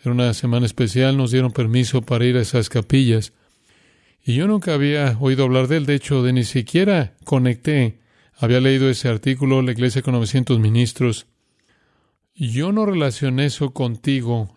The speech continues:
John, y nunca había escuchado tu nombre, no sabía quién eras. Yo compartí una oficina con otro, eh, joven, y junto antes de la capilla me dijo, "¿Vas a bajar a escuchar ese orador?" Y yo dije, "¿Quién era ese de nuevo?" Y me leyó la hoja de información. Dijo,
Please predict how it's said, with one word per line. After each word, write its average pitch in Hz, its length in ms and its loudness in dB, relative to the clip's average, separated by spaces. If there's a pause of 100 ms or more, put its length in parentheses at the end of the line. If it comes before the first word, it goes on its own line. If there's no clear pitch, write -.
(120)
John, 123 380 2
y 131 80 2
nunca 151 360 0
había 135 180 2
escuchado 127 480 -2
tu 131 120 -2
nombre, 147 320 2
no 127 100 0
sabía 117 280 -2
quién 113 260 0
eras. 135 400 2 (640)
Yo 135 120 -4
compartí 139 340 -2
una 139 120 0
oficina 127 460 -2
con 120 240 -2
otro, 131 500 0 (720)
eh, 113 460 -4 (480)
joven, 151 240 -2
y 127 60 0
junto 143 260 -2
antes 139 160 -4
de 131 60 -4
la 123 80 -4
capilla 131 340 -2
me 127 100 0
dijo, 127 180 -2
"¿Vas 180 260 -2
a 190 40 0
bajar 147 300 0
a - 20 2
escuchar 135 380 -2
ese 131 300 0
orador?" 131 420 0 (120)
Y 135 80 -6
yo 131 100 2
dije, 123 320 -2 (180)
"¿Quién 185 240 2
era 208 240 2
ese 170 240 0
de 151 100 2
nuevo?" 170 220 2
Y 180 60 0
me 151 100 0
leyó 143 240 2
la 143 120 2
hoja 139 180 -2
de - 20 0
información. 123 420 -2
Dijo, 123 280 0